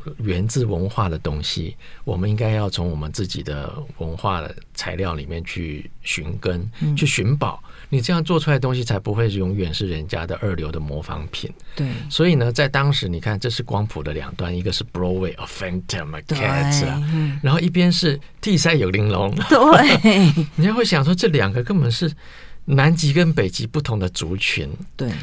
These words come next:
Speaker 1: 那你怎么会相信说我们台湾音乐剧的前途就在替塞有玲，有玲珑的元素里面？
Speaker 2: 嗯。
Speaker 1: 但是你也不能说啊，这就是我们本土的东西，我们就是排斥所有外来的影响。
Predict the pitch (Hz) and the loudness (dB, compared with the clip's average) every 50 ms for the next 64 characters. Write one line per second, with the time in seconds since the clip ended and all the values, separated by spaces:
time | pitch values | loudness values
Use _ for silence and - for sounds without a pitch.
0 | 143 - 214 190 147 143 143 - 98 87 98 117 123 113 - 123 113 117 117 113 | 0 2 4 6 6 4 4 2 2 0 0 0 0 0 2 2 2 2 2 2
1 | - 135 120 107 - - 101 101 95 - 80 80 85 - - 90 87 90 90 95 | 2 0 0 0 0 -2 -2 -2 -2 -2 -4 -4 -6 -6 -6 -6 -4 -2 -2 -2
2 | - - 98 101 104 95 - - 101 82 78 - - 80 80 92 95 - 82 76 | -2 0 0 0 0 0 -2 -4 -4 -4 -4 -4 -4 -4 -4 -4 -6 -6 -8 -10
3 | 76 - - 135 117 92 87 - 110 98 92 - - - - - - - - 110 | -8 -4 -2 -2 0 -2 -2 -2 -2 -2 -2 -4 -6 -8 -12 -14 -10 -6 -6 -6
4 | - - 92 90 90 85 82 76 71 73 76 82 - - - - 95 82 82 82 | -4 -4 -4 -4 -4 -6 -8 -8 -6 -8 -8 -8 -10 -14 -12 -8 -8 -6 -4 -4
5 | 87 82 78 76 78 - - - - - 101 90 - - - - - - - - | -4 -4 -4 -6 -8 -8 -12 -10 -6 -4 -4 -4 -6 -8 -14 -20 -20 -20 -20 -20
6 | - - - - 123 104 98 98 101 113 113 - 202 143 90 80 73 85 85 82 | -20 -14 -8 -4 -2 0 0 2 0 0 0 2 2 2 0 0 -4 -6 -6 -6
7 | 76 - - - - - - - 151 170 175 170 - - 180 139 117 - - - | -6 -8 -10 -12 -14 -8 0 2 4 6 6 4 4 2 0 0 0 -4 -10 -10
8 | - - 127 123 127 113 101 92 92 170 160 135 107 110 113 - - 127 107 95 | -6 -2 0 0 2 2 0 0 0 2 2 2 2 2 0 -2 -2 -2 -2 -2
9 | - 139 117 143 127 - - 85 80 85 82 87 87 85 92 - - 76 76 80 | -2 -2 -2 -2 -2 -2 -4 -4 -4 -4 -6 -4 -4 -4 -4 -4 -4 -6 -6 -6
10 | 87 87 87 87 - - 85 78 85 92 120 113 110 117 - - - - 87 78 | -6 -4 -4 -4 -4 -4 -4 -4 -4 -4 -2 -2 -2 -2 -2 -4 -6 -8 -8 -6
11 | 76 82 92 - - - 123 101 - 90 87 80 78 95 92 85 80 76 78 73 | -6 -6 -4 -4 -2 -2 -2 -2 -2 -2 -2 -4 -2 -4 -4 -4 -6 -6 -8 -8
12 | 73 78 76 73 - - 76 - | -8 -6 -6 -6 -4 -4 -6 -6